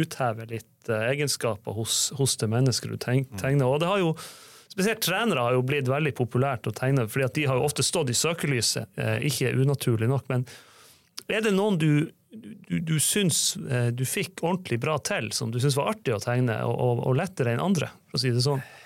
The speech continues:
Speaker 2: Ja, jo, altså, av trenere, så, så, det må jeg, må jeg helt huske, men jeg mener det at, eh, Høgmo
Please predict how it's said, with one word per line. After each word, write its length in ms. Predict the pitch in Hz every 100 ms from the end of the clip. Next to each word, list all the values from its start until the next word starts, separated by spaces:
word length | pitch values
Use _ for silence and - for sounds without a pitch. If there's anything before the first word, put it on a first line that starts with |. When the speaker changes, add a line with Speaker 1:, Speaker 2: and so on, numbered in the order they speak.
| -
Speaker 2:
Ja, 560 | 117 101 107 117 113 98 - _ _ -
jo, 600 | 117 120 156 165 165 156
altså, 280 | 123 139 143
av 160 | 127
trenere, 640 | - - 202 202 98 80 -
så, 240 | - 127 113
så, 220 | 110 -
det 800 | - 107 101 147 - - 180 156
må 100 | 139
jeg, 160 | 120 -
må 120 | 127
jeg 160 | 113 104
helt 320 | 190 113 - -
huske, 280 | 131 - 87
men 100 | 92
jeg 80 | 117
mener 280 | 175 120 92
det 80 | 101
at, 320 | 92 - -
eh, 280 | 92 90 87
Høgmo 500 | 135 175 170 165